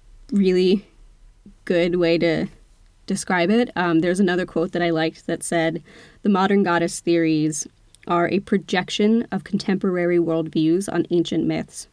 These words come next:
rather than attempting to understand the mentality of that time.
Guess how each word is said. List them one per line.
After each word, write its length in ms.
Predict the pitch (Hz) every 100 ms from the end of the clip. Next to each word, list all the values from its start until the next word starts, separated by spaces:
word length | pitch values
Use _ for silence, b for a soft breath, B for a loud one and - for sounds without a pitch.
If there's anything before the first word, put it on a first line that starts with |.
| _
rather 420 | 185 185 190 214
than 140 | 208 202
attempting 440 | 180 185 175 175
to 100 | -
understand 400 | 170 165 - 165
the 60 | 160
mentality 580 | 156 - 160 160 160
of 160 | - 156
that 240 | 165 -
time. 480 | - - - - -